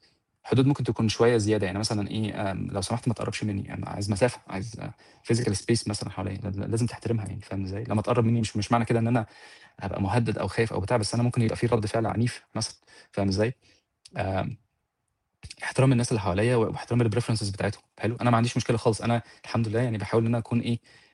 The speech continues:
آآ، adaptable يعني، حتى لو حد، آمم، أنا مش مقتنع باللي هو بيقوله، بس ماشي، هو أنا، أنا ف-، ف-، طالما إن أنا جاي و-، وفي mission، الmission هي أنا جاي مثلا هاعمل حاجة هاعملها، آمم،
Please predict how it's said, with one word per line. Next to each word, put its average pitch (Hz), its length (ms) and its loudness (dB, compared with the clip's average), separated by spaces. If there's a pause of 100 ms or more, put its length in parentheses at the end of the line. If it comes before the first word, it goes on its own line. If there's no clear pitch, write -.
(220)
آآ، 98 480 -4
adaptable 110 360 2
يعني، 113 240 0
حتى - 200 -2
لو 107 80 4
حد، 110 300 -2
آمم، 98 600 -2 (160)
أنا 107 160 -2
مش 104 200 -2
مقتنع 123 260 2
باللي 110 180 2
هو 113 80 6
بيقوله، 110 220 0
بس 165 220 -4
ماشي، 165 300 -4
هو 101 140 -6 (520)
أنا، - 460 -6
أنا 117 120 4
ف-، - 340 -6
ف-، - 180 -2 (460)
طالما 127 220 6
إن 135 40 8
أنا 139 120 6
جاي 120 280 2
و-، 101 380 -4 (220)
وفي 123 340 4
mission، 127 420 0
الmission 113 320 2
هي 117 220 0 (100)
أنا 101 260 -4
جاي 113 180 0
مثلا 110 420 -4
هاعمل 110 180 -4
حاجة 98 220 -8
هاعملها، 131 300 -4 (240)
آمم، 104 300 -6